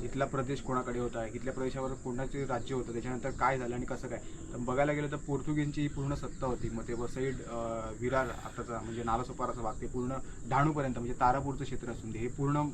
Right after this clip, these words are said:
मोठ्या प्रमाणात असा विस्तार हा पोर्तुगीजांचा होता. आता आपण जर बघायला गेलं तर घोडबंदर किल्ला, ठाणे हा परिसर पण त्यांच्याकडेच होता. तसा मोठा परिसर पोर्तुगीजांच्या ताब्यात होता. त्याच्यानंतर मग, अ, इथे मोठ्या प्रमाणात पोर्तुगीज, अ, धर्मांतर करत होते. इथले जे, अ,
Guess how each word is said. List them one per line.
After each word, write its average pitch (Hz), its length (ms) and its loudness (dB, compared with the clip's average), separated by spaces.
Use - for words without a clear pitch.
मोठ्या 127 260 0
प्रमाणात 139 400 2
असा 131 180 -4
विस्तार 131 340 -2
हा 131 60 2
पोर्तुगीजांचा 131 560 0
होता. 113 160 -8
आता - 180 2
आपण 131 200 2
जर 131 100 -2
बघायला 127 280 0
गेलं 127 240 0
तर 135 100 0
घोडबंदर 131 500 2
किल्ला, 120 240 -2
ठाणे 127 420 -2
हा 131 120 0
परिसर 131 360 -2
पण 131 140 -2
त्यांच्याकडेच 120 440 -2
होता. 104 200 -8
तसा 127 140 0
मोठा 143 320 12
परिसर 151 280 6
पोर्तुगीजांच्या 143 600 -2
ताब्यात 120 180 -4
होता. 120 180 -6
त्याच्यानंतर 127 640 -4
मग, 131 240 -4
अ, 123 420 4
इथे 123 380 0
मोठ्या 135 300 4
प्रमाणात 143 360 4
पोर्तुगीज, 135 500 0
अ, 127 140 0
धर्मांतर 143 460 2
करत 135 140 0
होते. 117 440 -4
इथले 127 260 0
जे, 120 420 0
अ, 98 260 -4